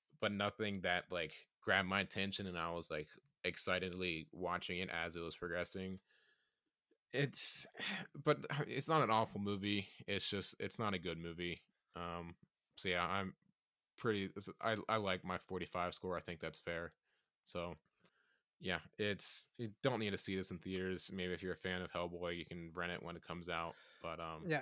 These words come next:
Speaker 2: I mean, if you, eh, I mean, if you like, you know, bloody movies and stuff like that, um, definitely, like, rent it <laughs> on, rent it when it comes out for sure. Uh,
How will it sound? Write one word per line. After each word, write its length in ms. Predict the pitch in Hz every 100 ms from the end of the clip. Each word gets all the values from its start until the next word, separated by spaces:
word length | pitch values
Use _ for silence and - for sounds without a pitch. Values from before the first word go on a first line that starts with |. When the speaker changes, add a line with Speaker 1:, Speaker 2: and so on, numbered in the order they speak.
| 127
Speaker 2:
I 80 | 147
mean, 200 | 160 156
if 140 | 135
you, 480 | 180 214 220 208 180
eh, 200 | 160 156
I 100 | 147
mean, 200 | 160 170
if 100 | 151
you 160 | 214
like, 300 | 180 160 165 165 _ -
you 140 | 175 151
know, 80 | 143
bloody 380 | 123 131 147
movies 340 | 139 147 160 120
and 140 | 117
stuff 140 | 117 120
like 140 | 120
that, 240 | 123 120 - -
um, 600 | 135 131 131 127 123 117 _ _ _ _ _ _ _ _ _ _ _ 202 165
definitely, 440 | 143 170 - 254 208
like, 160 | 180
rent 240 | 135 143 160
it 120 | 165
<laughs> 260 | 147 - 165
on, 120 | 131
rent 300 | 139 165 156
it 140 | 120
when 120 | 117
it 100 | 120
comes 220 | 135 127 123
out 200 | 120 -
for 100 | 117
sure. 360 | 143 139 120 123
Uh, 280 | 123 127